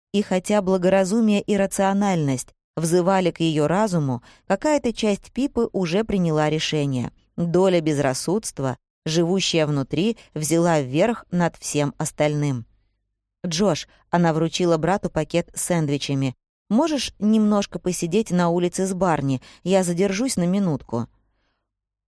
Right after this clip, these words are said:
Он умоляюще вскинул голову.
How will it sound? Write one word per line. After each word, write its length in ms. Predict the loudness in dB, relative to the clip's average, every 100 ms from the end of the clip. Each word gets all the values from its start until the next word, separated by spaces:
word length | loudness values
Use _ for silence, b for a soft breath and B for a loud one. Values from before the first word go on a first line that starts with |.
| _ _ -2
Он 180 | 2
умоляюще 680 | 4 4 4 4 2 0 -2
вскинул 480 | -4 -2 0 0 0
голову. 560 | 2 2 2 -2 -4